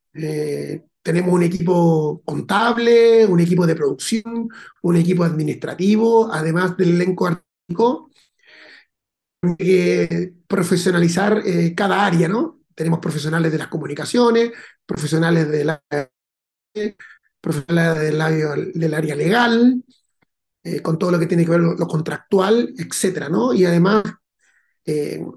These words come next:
eh, llevar, eh, en la cabeza de, de esta organización a nivel ministerial,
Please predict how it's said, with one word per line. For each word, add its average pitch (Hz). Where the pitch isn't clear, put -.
eh, -
llevar, 190
eh, 156
en 165
la 175
cabeza 190
de, 180
de 170
esta 175
organización 175
a 185
nivel 175
ministerial, 226